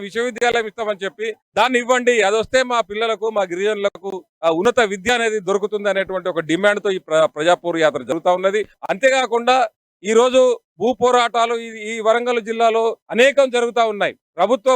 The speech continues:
భూముల్లో నిరుపేదలందరూ కూడా ఇండ్లేసుకొని ఉంటా ఉన్నారు. కానీ ఈ ప్రభుత్వం రెండు వేల పద్నాలుగు నుండి డబుల్ బెడ్‌రూమ్లు, డబుల్ బెడ్‌రూమ్లు అని చెప్పి ఊరించుకుంటూ మరి ఇంతవరకు ఇచ్చినటువంటి దాఖలాలు లేవు.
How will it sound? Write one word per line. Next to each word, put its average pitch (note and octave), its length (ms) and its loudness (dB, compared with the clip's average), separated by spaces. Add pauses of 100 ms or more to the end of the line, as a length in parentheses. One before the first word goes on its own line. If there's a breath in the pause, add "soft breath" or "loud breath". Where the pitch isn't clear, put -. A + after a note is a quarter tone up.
భూముల్లో A#3+ 380 0 (200)
నిరుపేదలందరూ A#3+ 720 2
కూడా A#3 160 2
ఇండ్లేసుకొని A3+ 460 -2
ఉంటా G3+ 140 -2 (100)
ఉన్నారు. D3+ 240 -6 (220)
కానీ A#3 140 0 (180)
ఈ A#3+ 120 -6
ప్రభుత్వం C4 400 2 (140)
రెండు A#3+ 160 0
వేల B3 120 4 (120)
పద్నాలుగు B3+ 400 2
నుండి B3 180 -4 (120)
డబుల్ A3+ 240 0
బెడ్‌రూమ్లు, A#3+ 440 -2
డబుల్ G#3+ 240 2
బెడ్‌రూమ్లు A3+ 360 -4
అని G3 120 -8
చెప్పి G#3+ 240 -4 (440)
ఊరించుకుంటూ C4 600 2 (300)
మరి G#3 200 2
ఇంతవరకు A#3+ 540 0 (300)
ఇచ్చినటువంటి A3 580 -6
దాఖలాలు F#3+ 360 2
లేవు. E3 140 -2